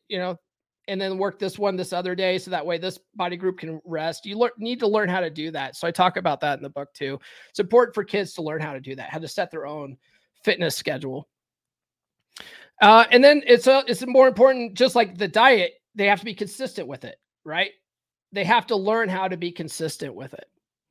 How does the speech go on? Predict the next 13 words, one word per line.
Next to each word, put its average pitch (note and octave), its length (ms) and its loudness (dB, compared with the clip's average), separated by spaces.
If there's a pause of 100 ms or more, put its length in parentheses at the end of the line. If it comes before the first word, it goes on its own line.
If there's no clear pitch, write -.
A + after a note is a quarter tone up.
(220)
how E3+ 140 2
to F3 60 -6
stick E3+ 340 -8
to B2+ 160 -12
it, - 140 -16
set E3 220 -8
that E3 140 -6
schedule D#3 320 -8
and D3 80 -12
stick - 280 -12
to D3+ 140 -8
it. C#3 120 -12 (640)
Um, G3+ 480 6